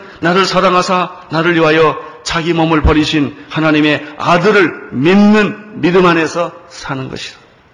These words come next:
이것이 믿음의 전부입니다. 이 믿음은 우리를 부활시킬 것입니다.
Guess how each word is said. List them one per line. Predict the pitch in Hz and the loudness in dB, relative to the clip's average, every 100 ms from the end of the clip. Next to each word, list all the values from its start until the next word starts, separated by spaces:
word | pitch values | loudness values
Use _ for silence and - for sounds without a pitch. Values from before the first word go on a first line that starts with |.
| _ _ _ _ _ _ _ _ _ _ _ - | _ _ _ _ _ _ _ _ _ _ _ -20
이것이 | - - | -18 -12
믿음의 | 101 104 120 117 | -8 -6 -4 -6
전부입니다. | - 101 87 85 _ _ _ _ _ _ _ _ _ _ _ _ _ - | -10 -14 -16 -20 _ _ _ _ _ _ _ _ _ _ _ _ _ -10
이 | 123 | -8
믿음은 | 117 120 117 120 | -6 -6 -4 -4
우리를 | 131 135 143 | -4 -4 -6
부활시킬 | 139 135 127 - - | -6 -8 -8 -10 -12
것입니다. | - - - - | -8 -6 -6 -10